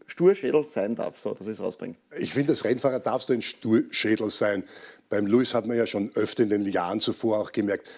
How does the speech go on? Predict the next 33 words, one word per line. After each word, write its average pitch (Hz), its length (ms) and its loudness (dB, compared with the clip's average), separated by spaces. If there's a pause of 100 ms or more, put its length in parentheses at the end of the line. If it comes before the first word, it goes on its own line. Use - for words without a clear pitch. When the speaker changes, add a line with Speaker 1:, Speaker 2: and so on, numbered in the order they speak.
(140)
Speaker 2:
wenn 107 80 -2
der 104 100 2
Lewis 113 320 4
gesagt - 280 0
hat, - 180 -2 (580)
„Definitiv, 113 600 0 (160)
ich - 240 -4
bleibe 113 300 2
draußen, 113 500 0
egal 101 300 -2
was 107 120 -2
passiert“, 110 380 2
ja, - 960 -4
äh, 95 40 0 (260)
dann 101 160 -4
hat 107 160 -4
das - 180 -4
Team 127 260 4 (120)
auf 107 140 -6
ihn 123 200 0
auch 123 240 -2
gehört. 87 400 -4
Ja. 110 160 2 (480)
Der 98 80 -2
Lando, 110 400 2
so 110 160 -4
wie 104 60 0
du 107 120 0
angesprochen 107 540 -2
hast, 101 160 -2
ein 110 140 -2
unerfahrener 120 840 2 (380)
Mann, 123 320 -2